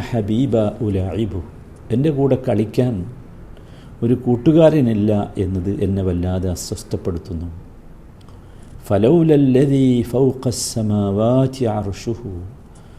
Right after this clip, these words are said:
ആകാശങ്ങളുടെ മുകളിൽ, അർഷിൻ്റെ മുകളിൽ ഒരാൾ ഇല്ലായിരുന്നുവെങ്കിൽ, അഥവാ അള്ളാഹു ഇല്ലായിരുന്നുവെങ്കിൽ, ലസുഅ്സിഅ മിൻ ഹാദ സരീരി ജവാനിബ്,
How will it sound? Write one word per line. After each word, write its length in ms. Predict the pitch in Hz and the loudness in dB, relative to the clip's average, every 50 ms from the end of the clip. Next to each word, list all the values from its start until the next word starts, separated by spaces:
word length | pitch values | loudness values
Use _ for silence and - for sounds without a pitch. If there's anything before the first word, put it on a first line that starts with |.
| - - - - - | -20 -20 -18 -8 -4
ആകാശങ്ങളുടെ 800 | 98 104 107 110 117 120 123 117 - - 120 120 117 117 110 107 | -2 0 2 4 4 2 2 0 -2 -2 -2 0 0 -2 0 0
മുകളിൽ, 460 | 113 107 107 104 110 107 104 98 95 95 - - - - - - - - - - - - - - - - - | 0 -2 -2 0 0 0 0 0 -2 -6 -10 -14 -18 -20 -20 -20 -20 -20 -20 -20 -20 -20 -20 -20 -20 -10 -6
അർഷിൻ്റെ 600 | 98 98 98 87 - - - 127 120 120 110 113 | -4 -4 -4 -4 -6 -4 -2 0 0 2 0 0
മുകളിൽ 540 | 104 101 101 92 104 101 98 95 90 87 101 - - - - - 104 | 0 0 -2 -2 -2 -2 -2 -2 -4 -6 -10 -14 -18 -20 -12 -6 -4
ഒരാൾ 440 | 101 101 98 98 101 101 101 104 - - - - - - - | -2 -2 0 0 0 -2 -2 -4 -8 -12 -18 -20 -20 -10 -6
ഇല്ലായിരുന്നുവെങ്കിൽ, 1080 | 98 90 90 92 95 95 101 107 101 98 101 107 101 95 87 82 87 85 98 95 85 76 - - - - - - - - - - - - - - - - - - - - - - - | -4 -4 -2 0 0 2 2 0 0 -2 -2 -2 -2 -2 -2 -4 -2 -2 -2 -2 -2 -6 -10 -16 -18 -20 -20 -20 -20 -20 -20 -20 -20 -20 -20 -20 -20 -20 -20 -20 -20 -20 -18 -10 -4
അഥവാ 280 | 101 98 101 113 135 | 0 2 2 4 2
അള്ളാഹു 360 | - 110 110 110 117 127 127 | 2 0 0 0 2 2 2
ഇല്ലായിരുന്നുവെങ്കിൽ, 840 | 113 113 107 107 107 110 110 113 110 110 98 92 87 92 101 139 156 143 - - - - - - - - - - | 2 2 2 2 2 2 0 0 0 0 -2 -2 -4 -6 -6 -6 -8 -10 -14 -20 -20 -20 -20 -20 -20 -16 -4 2
ലസുഅ്സിഅ 1120 | 120 135 139 135 104 110 156 180 185 143 110 - 156 143 127 123 143 202 202 - 151 165 | 6 8 8 8 6 8 8 8 8 8 6 4 4 4 4 4 4 4 4 4 4 2
മിൻ 260 | 165 156 151 151 147 139 | 2 2 2 0 0 0
ഹാദ 420 | 110 127 156 156 151 143 135 135 | 2 2 2 2 2 2 2 2
സരീരി 840 | 131 135 - - - 131 120 123 113 120 131 151 135 127 127 117 | 0 0 -4 -2 2 2 4 4 4 2 2 2 2 2 2 0
ജവാനിബ്, 840 | 107 87 107 101 95 98 92 92 92 98 101 98 - - - - | 0 -2 -2 -2 0 0 -2 -2 -2 -2 -4 -4 -6 -12 -14 -14